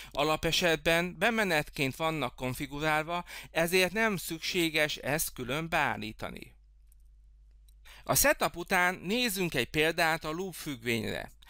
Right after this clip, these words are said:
A digital write utasítás az adott kimenetet állítja be. Az első érték mindig a kimenet azonosítója, míg a második a kimeneten megjelenő logikai jelszint értéke.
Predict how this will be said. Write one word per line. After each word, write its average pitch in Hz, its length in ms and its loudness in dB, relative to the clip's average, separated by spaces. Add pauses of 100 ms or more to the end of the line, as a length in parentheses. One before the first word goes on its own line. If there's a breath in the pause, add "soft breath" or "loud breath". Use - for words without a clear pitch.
(200 loud breath)
A 120 120 0
digital 233 600 2
write 143 460 0
utasítás 147 800 -2
az 139 120 -10
adott 226 340 -6
kimenetet 156 640 0
állítja 156 540 -2
be. 123 280 0 (360 loud breath)
Az 123 120 -2
első 240 380 4
érték 175 460 2
mindig 175 480 2
a 131 80 4
kimenet 147 600 2
azonosítója, 131 1080 -2 (260 loud breath)
míg 156 220 0
a 151 60 2
második 208 640 0
a 165 160 0
kimeneten 208 640 2
megjelenő 156 760 2 (380 loud breath)
logikai 180 760 4
jelszint 170 600 2
értéke. 131 800 0